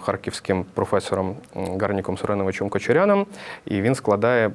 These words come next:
приблизно двадцять відсотків взагалі всіх сексуальних дисфункцій. Полягає він в чому? Полягає він в тому, що, м, на фоні стресу, на фоні тривожності і всіх випливаючих з неї факторів і чинників, м,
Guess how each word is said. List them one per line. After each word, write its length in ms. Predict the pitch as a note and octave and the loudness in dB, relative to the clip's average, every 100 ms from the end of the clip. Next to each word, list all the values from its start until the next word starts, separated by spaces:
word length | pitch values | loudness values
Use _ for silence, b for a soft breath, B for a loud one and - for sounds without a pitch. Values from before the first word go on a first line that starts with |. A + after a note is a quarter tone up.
| - - | -4 -4
приблизно 680 | G2 G#2 A2 G#2 G#2 G2 - | 0 2 2 2 2 2 -2
двадцять 600 | G2 G2+ A2 G#2+ G2+ - | 0 2 2 -2 -4 -6
відсотків 640 | - F#2 F#2+ - G#2 - F#2 | -4 -2 -2 -2 -2 -2 -2
взагалі 300 | G2 G#2+ G#2+ | 0 0 0
всіх 240 | - G2 | -2 -4
сексуальних 460 | G#2+ - G#2+ G#2 G#2 | -4 0 2 2 0
дисфункцій. 520 | A2 - A#3+ - C#3 | 0 2 2 2 0
Полягає 400 | A#2 A2+ B2 A2+ | 4 4 4 4
він 120 | A2 | 0
в 80 | - | -2
чому? 300 | - F2+ D#2+ - | 0 0 -2 -2
Полягає 320 | G2+ G#2 B2 | 0 4 4
він 100 | A2 | 2
в 80 | - | 0
тому, 240 | G3 F#3+ | 2 4
що, 320 | E3 - A#2+ A2+ B B B - | 2 2 0 0 B B B -6
м, 440 | G#2 G2+ G2+ G2+ - - | -4 -2 -2 -2 -4 -2
на 140 | A2+ | -2
фоні 340 | - A#2+ G#2 F#2+ | 4 4 4 0
стресу, 460 | - B2+ D3+ F3 | 2 0 2 2
на 100 | D3 | 2
фоні 280 | - G#2+ G2+ | 0 -2 -2
тривожності 920 | G2 G2+ B2 E3+ F3 - E3 D#3 D3+ | 0 2 4 4 0 0 0 0 0
і 60 | A#2 | -4
всіх 320 | - A2 - | -4 -6 -2
випливаючих 640 | G#2+ G#2+ G#2+ G2+ G2+ G#2 G2+ | -2 2 4 4 2 -4 -2
з 40 | |
неї 240 | G#2 G2 | 0 0
факторів 420 | F#2 G2+ - G2 G2+ | 0 -2 -2 -6 -4
і 40 | |
чинників, 460 | - A#3 A#3+ G#3+ G3 - B B B G#3 | -2 2 2 2 0 0 B B B -8
м, 260 | G#2+ G#2 | -4 -4